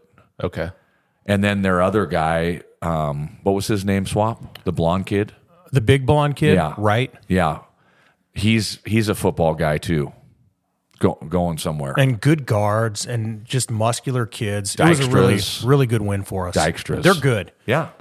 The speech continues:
Speaker 3: I mean,
Speaker 1: I was
Speaker 3: it's
Speaker 1: gonna
Speaker 3: gonna
Speaker 1: say,
Speaker 3: be
Speaker 1: there's
Speaker 3: them
Speaker 1: always
Speaker 3: and Zilla in one A.
Speaker 1: There's always some sort of Dykstra's or whatever.
Speaker 3: Yeah.
Speaker 1: A lot of Dutch names.
Speaker 2: They're always good.
Speaker 1: Wouldn't that be, I mean, allocation-wise or, uh,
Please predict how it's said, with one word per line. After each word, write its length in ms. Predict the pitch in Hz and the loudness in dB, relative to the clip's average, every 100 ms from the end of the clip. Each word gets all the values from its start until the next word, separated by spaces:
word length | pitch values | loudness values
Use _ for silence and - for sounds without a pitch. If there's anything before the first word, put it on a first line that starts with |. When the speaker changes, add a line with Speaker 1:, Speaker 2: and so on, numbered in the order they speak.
| - | 0
Speaker 3:
I 60 | |
mean, 80 | 123 | 2
Speaker 1:
I 40 | 147 | 4
was 0 | |
Speaker 3:
it's 80 | |
Speaker 1:
gonna 100 | 147 | 4
Speaker 3:
gonna 60 | 127 | 4
Speaker 1:
say, 200 | 139 135 | 6 6
Speaker 3:
be 60 | 117 | 6
Speaker 1:
there's 100 | 131 | 4
Speaker 3:
them 60 | 127 | 4
Speaker 1:
always 80 | |
Speaker 3:
and 80 | 107 | 2
Zilla 560 | 95 113 117 107 95 - | -2 -2 0 0 -2 -4
in 220 | 135 107 | -4 -2
one 200 | 101 104 | 0 0
A. 260 | 101 90 - _ _ _ _ | 0 -4 -6 _ _ _ _
Speaker 1:
There's 140 | - 101 | -8 -4
always 200 | 90 85 | -4 -4
some 180 | 87 82 | -8 -8
sort 200 | 80 78 | -8 -8
of 220 | 78 - _ _ - 90 | -10 -16 _ _ -20 -8
Dykstra's 600 | 80 80 - 82 80 87 | -6 -6 -8 -8 -8 -8
or 120 | 78 | -10
whatever. 380 | 78 78 82 80 _ | -10 -10 -12 -16 _
Speaker 3:
Yeah. 220 | - 92 87 - | -8 -6 -6 -6
Speaker 1:
A 40 | 98 | -4
lot 100 | 87 | -2
of 80 | |
Dutch 260 | 80 80 - | -2 -4 -4
names. 300 | 80 82 85 | -8 -10 -4
Speaker 2:
They're 180 | 110 107 | -2 0
always 300 | 107 113 - | 0 0 -4
good. 320 | 85 82 78 - _ _ _ _ _ _ - _ _ _ _ - | -10 -10 -14 -20 _ _ _ _ _ _ -20 _ _ _ _ -6
Speaker 1:
Wouldn't 180 | 120 160 | 0 2
that 160 | 196 185 | 2 0
be, 180 | 117 - _ _ _ | -2 -2 _ _ _
I 80 | 120 | 2
mean, 280 | 120 110 104 _ _ _ _ | 4 4 0 _ _ _ _
allocation-wise 1200 | 110 139 143 101 95 123 117 117 117 123 131 - - | 4 4 2 -2 -2 -2 -2 0 0 0 -4 -8 -4
or, 220 | 90 82 | 0 0
uh, 260 | 76 76 | 0 -2